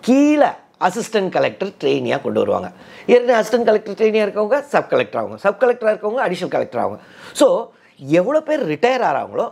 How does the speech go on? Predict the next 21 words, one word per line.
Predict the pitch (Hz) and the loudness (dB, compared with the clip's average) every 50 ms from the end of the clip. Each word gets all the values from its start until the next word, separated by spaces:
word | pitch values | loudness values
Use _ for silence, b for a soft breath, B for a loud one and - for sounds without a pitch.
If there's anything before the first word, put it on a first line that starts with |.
| - - - 139 | -8 -6 -2 0
அவ்வளோ | 165 185 180 - - | 0 2 2 0 0
பேர் | 196 247 247 - - 170 170 | 0 -2 -2 -4 -6 -4 -2
உள்ள | 180 190 190 208 240 233 - _ _ - 175 190 | 0 2 2 2 0 0 -8 _ _ -8 -4 -4
ஈக்குவலண்ட்டை | 220 208 - 175 156 120 - 190 226 226 - - - 160 | -2 0 0 0 0 0 -2 -4 -4 -6 -6 -2 0 0
ரெக்ரூட் | 165 160 185 190 175 180 - | 0 2 0 -4 -4 -4 -4
பண்ணுவாங்க. | 139 117 127 120 107 95 101 - _ b b b b b b b b 123 127 | -4 -2 0 -2 -2 -4 -6 -14 _ b b b b b b b b -4 -4
அப்ராக்சிமேட்டா | - - - - 214 226 220 220 - - - - 208 156 123 107 - - 160 196 - 151 | -4 -2 0 2 2 2 0 -2 -6 -12 -10 -6 -2 -2 -2 -2 0 0 -2 0 0 0
ஒரு | 131 120 117 120 | -2 -2 0 -2
வருஷத்துக்கு | 123 - 208 185 143 143 139 - 185 - | -2 -2 -2 -4 -4 -4 -4 -2 0 0
ஏறக்குறைய | 113 117 - 139 160 208 - - | 0 0 -2 -2 -2 0 2 2
ஒரு | 175 139 127 131 | 0 0 0 -2
நூத்தி | 165 220 262 - - 247 254 208 180 | -2 -2 -4 -4 -2 0 2 2 2
எண்பது | 170 151 143 165 160 175 220 - - 123 117 | 2 0 0 2 2 2 0 0 -2 -4 -4
ஐ | 127 143 143 | -2 0 0
ஏ | 139 127 110 | 2 0 0
எஸ், | - - - - - B B B B B B B B 180 | -2 -6 -14 -20 -20 B B B B B B B B 0
நூத்தி | 208 240 262 - - - 240 214 175 156 | 2 2 0 -2 -2 0 2 4 4 2
எண்பது | 147 147 139 160 202 202 - 120 135 | 2 0 -2 0 0 0 0 0 0
ஐ | 147 143 143 - | 0 -2 -4 -4
பி | 127 107 - | -6 -6 -6
எஸ், | - | -10